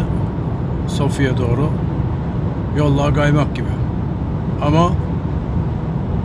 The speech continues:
hız sınırı vardır. Onlara dikkat etmek lazım. Bir de burada para cezası vermiyor.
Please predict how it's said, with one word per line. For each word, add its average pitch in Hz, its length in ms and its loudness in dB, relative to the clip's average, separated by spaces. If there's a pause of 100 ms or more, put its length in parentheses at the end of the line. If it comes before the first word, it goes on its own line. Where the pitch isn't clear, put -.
(640)
hız 160 180 6
sınırı 147 480 4
vardır. 123 320 2 (200)
Onlara 139 300 2
dikkat - 280 0
etmek 117 340 0
lazım. - 240 0 (2000)
Bir 139 60 2
de 147 160 2
burada 143 280 2
para 135 260 2
cezası 127 460 0
vermiyor. 123 280 0